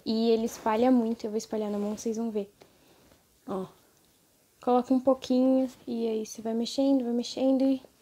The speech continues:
espalha horrores, ó. Isso vai dar um trabalho depois. Mas o que eu queria mostrar também da embalagem é a quantidade de selos que os produtos da Soul Power têm, tá bom? Então, aqui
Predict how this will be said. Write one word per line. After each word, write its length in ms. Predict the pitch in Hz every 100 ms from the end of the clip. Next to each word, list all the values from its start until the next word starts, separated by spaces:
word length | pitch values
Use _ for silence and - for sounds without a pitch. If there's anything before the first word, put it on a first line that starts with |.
| _ _ _ - - -
espalha 600 | - - 269 254 254 -
horrores, 800 | 262 254 233 220 214 - - -
ó. 140 | 196 196 - _ _ _ _ _ _ _ _ _ _ _ _ _ _ _
Isso 140 | -
vai 100 | 208
dar 120 | 208
um 40 | 214
trabalho 460 | 220 196 196 208
depois. 400 | 208 - 220 - - - - - - _ _ - - _ _ _
Mas 280 | 269 294 277
o 40 | 302
que 100 | 320
eu 60 |
queria 200 | 311 311
mostrar 340 | 302 285 262 254
também 300 | 254 247 233
da 80 |
embalagem 560 | 226 233 233 247 240 247
é 20 |
a 40 | 247
quantidade 520 | 254 233 247 226 226
de 140 | 269
selos 560 | 277 - 247 233 233 -
que 80 | 247
os 80 |
produtos 460 | - 247 226 240 214
da 120 | 240
Soul 240 | - 240 240
Power 400 | 233 220 226 247
têm, 280 | - 202
tá 140 | 190 196
bom? 240 | 190 247 - _ - _ _ _ _ - - _
Então, 960 | 254 254 247 _ 262 254 254 247 247 -
aqui 500 | 240 240 - 247